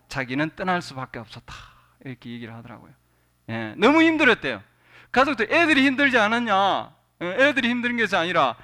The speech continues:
자기가 더 힘들었다." 이렇게 얘기를 하더라고요. 근데 너무나 밝고 기쁜 가운데서, 예,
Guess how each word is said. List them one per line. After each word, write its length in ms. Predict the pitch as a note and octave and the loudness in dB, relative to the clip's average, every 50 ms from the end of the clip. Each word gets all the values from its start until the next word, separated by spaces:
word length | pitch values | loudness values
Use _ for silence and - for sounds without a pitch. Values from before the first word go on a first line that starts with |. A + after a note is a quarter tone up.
| - _ | -8 _
자기가 300 | - G3+ A3+ B3+ A#3+ G#3+ | 0 2 2 2 2 0
더 80 | E3+ E3 | 0 -2
힘들었다." 600 | D#3 D3+ D#3 D3+ D3 C#3+ A#2+ - - G2 F2+ E2 | -4 -4 -6 -8 -10 -10 -10 -12 -14 -16 -16 -16
이렇게 280 | G2+ G2+ G2+ _ - | -18 -20 -20 _ -20
얘기를 160 | - - - G2+ | -20 -20 -20 -20
하더라고요. 380 | G#2+ - - A2 G2+ G2 _ _ _ _ _ _ _ _ _ _ _ _ _ _ _ _ _ _ _ _ _ _ _ _ _ _ _ _ _ _ _ _ _ _ - - | -20 -20 -20 -20 -20 -20 _ _ _ _ _ _ _ _ _ _ _ _ _ _ _ _ _ _ _ _ _ _ _ _ _ _ _ _ _ _ _ _ _ _ -4 -2
근데 480 | A#3+ C4 C4 D4+ C4 G#3 C3 F#2+ - - - _ _ _ _ | 0 4 4 6 6 6 4 2 -4 -12 -20 _ _ _ _
너무나 420 | - D#3+ G#3 C4 D4+ D#4 D4+ C#4 B3 | 0 2 2 4 4 4 4 4 6
밝고 640 | - G#3+ A#3 B3+ - - G#3+ A3+ A#3+ C4 B3+ - - _ _ _ _ _ _ _ - | 6 4 4 4 4 4 4 4 4 4 2 -2 -8 _ _ _ _ _ _ _ -12
기쁜 320 | - A3 G3+ C4+ C#4 B3+ | -10 -8 -4 -4 0 2
가운데서, 680 | A#3+ A3+ A3 A3+ A3 G#3 G3+ E3+ G#3+ A#3 B3 C4 C#4 D4+ - _ _ _ _ _ _ _ _ - C#3 | 2 2 2 2 0 0 0 0 2 4 4 2 2 -2 -8 _ _ _ _ _ _ _ _ -4 -2
예, 440 | D3 D3+ C#3+ C3+ B2+ A2+ G#2 G2+ | 0 0 0 0 -2 -4 -6 -8